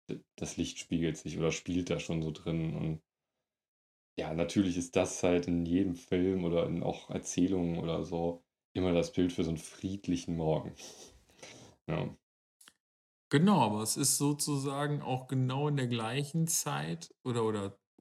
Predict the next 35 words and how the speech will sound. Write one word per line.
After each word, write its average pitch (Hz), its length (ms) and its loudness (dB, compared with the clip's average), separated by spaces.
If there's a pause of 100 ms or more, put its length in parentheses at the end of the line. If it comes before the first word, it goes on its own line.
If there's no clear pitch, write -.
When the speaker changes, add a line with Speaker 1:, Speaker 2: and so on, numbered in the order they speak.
(140)
Speaker 2:
Pi - 120 -2
mal 117 160 2
Daumen 139 300 2
in 156 40 0
der 151 80 0
gleichen 139 300 -2
Zeit 135 180 -4
entsteht 143 400 0
eben 135 280 2
auch 127 180 0
das 123 220 -2
Bild 135 300 4
des, 131 200 0
ich - 240 -20
bleib 143 160 8
so 147 100 6
ein 135 40 6
bisschen 139 200 6
an 135 60 8
dieser 127 160 6
Mystery-Sache 120 680 6
hängen, 110 280 2
weil 117 100 2
sobald's, 123 540 4
Speaker 1:
Mhm. - 40 -18 (320)
Speaker 2:
sobald's 123 460 2
dunkel 170 480 8
wird 135 280 6
und 135 80 2
es 127 160 4
immer 233 240 6
noch 127 200 6
Nebel 127 400 4
ist, 127 160 4
das - 320 4